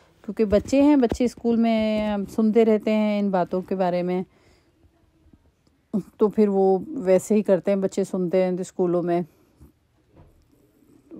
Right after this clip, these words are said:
एक दूसरे का असर होता है ना बच्चों का। तो बहुत ही अच्छा माहौल था,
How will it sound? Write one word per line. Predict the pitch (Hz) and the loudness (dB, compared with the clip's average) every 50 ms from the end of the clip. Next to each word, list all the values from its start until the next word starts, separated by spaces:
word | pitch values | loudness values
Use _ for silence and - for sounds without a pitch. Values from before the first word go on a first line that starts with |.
| - - - - - | -18 -18 -16 -14 -12
एक | - 175 185 | -10 -10 -8
दूसरे | 190 180 170 - 185 185 180 | -8 -10 -8 -4 -4 -4 -4
का | - - 175 | 0 0 0
असर | 170 170 - 185 170 | 0 0 -2 -4 -2
होता | 170 180 175 165 - 175 170 | -2 -2 -4 -4 -2 -2 -2
है | 165 170 | 0 0
ना | 175 180 185 | -2 -4 -4
बच्चों | 180 180 170 - - 175 156 | -4 -4 -6 -4 -6 -8 -4
का। | 156 156 160 - _ - _ _ _ _ _ _ _ _ - - - - _ _ _ _ _ _ _ _ _ _ _ _ _ _ _ _ _ _ - | -4 -4 -6 -6 _ -20 _ _ _ _ _ _ _ _ -20 -20 -20 -20 _ _ _ _ _ _ _ _ _ _ _ _ _ _ _ _ _ _ -16
तो | - 196 | -16 -10
बहुत | - 196 196 220 226 220 214 - 190 | -8 -6 -4 -2 -2 -2 -4 -4 -6
ही | 214 214 214 214 - | -4 -2 -2 -2 -2
अच्छा | - 214 - - 226 202 | -4 -6 -6 -2 -2 -2
माहौल | 202 185 180 180 185 190 196 202 208 202 | -2 -2 -2 0 2 2 4 2 2 0
था, | - 220 202 196 190 190 190 | 0 0 0 0 0 -2 -2